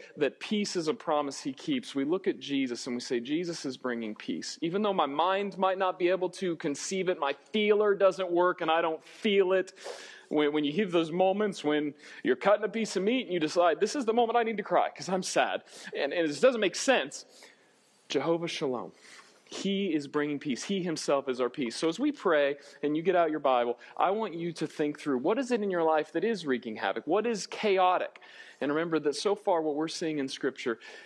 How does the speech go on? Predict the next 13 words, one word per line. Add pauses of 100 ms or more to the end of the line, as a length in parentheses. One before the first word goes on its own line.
(280)
is
that
God
creates
good
things. (880)
Jehovah
Shalom,
he
brings
peace
to
chaos.